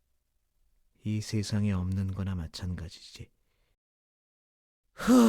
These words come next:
어디 보자. 그래도 몇 달간 너와 함께 있으니까 정이 드는 것 같아.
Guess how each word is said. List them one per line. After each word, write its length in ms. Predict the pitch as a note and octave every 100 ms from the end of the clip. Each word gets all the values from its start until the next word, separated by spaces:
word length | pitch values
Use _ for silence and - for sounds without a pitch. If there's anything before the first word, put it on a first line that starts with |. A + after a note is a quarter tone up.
| G#3+ G3 F3+ - - - - - _ _ _ _ _ _ _ _ _ _ _ _ _ _
어디 180 | - G#2+
보자. 360 | A2 G2+ A#2+ - _ - _ - - _ _ _ _ _ _ _ -
그래도 240 | - A#2+ C#3+
몇 180 | B2+
달간 360 | - A#2+ C3+ D3 - _ _ _ _ _ _ _ _ -
너와 280 | G#2+ G2+
함께 320 | A#2+ D#3 - D#3+
있으니까 560 | D#3+ C#3 A#2+ - B2 - _ _ _ _ _ _ _ _ _
정이 340 | - B2 A#2 A2+
드는 260 | G#2+ F#2+
것 100 | D#2+
같아. 360 | D#2 - A#2